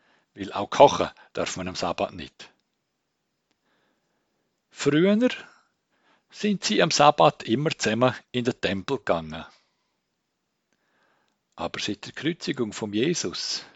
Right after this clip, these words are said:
von dem Jesus, wo der Papa vom Simon vielmal ist go zuhören,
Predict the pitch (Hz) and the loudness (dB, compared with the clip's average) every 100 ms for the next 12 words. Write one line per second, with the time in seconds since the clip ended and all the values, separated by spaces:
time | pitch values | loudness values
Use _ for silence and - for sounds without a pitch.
0 | _ _ _ _ _ _ 98 101 95 120 | _ _ _ _ _ _ -12 -10 -6 -6
1 | - 117 107 101 - - - _ _ 127 | -4 -2 -2 -4 -10 -18 -20 _ _ 2
2 | - - 139 - _ _ _ _ _ _ | 2 6 4 4 _ _ _ _ _ _
3 | _ - 131 135 127 123 120 - - - | _ -14 -6 -2 4 4 2 -4 -20 -8
4 | 135 147 143 123 - 113 - 135 147 104 | -4 0 2 4 2 -2 0 0 2 0
5 | 90 - 85 | -2 -6 -8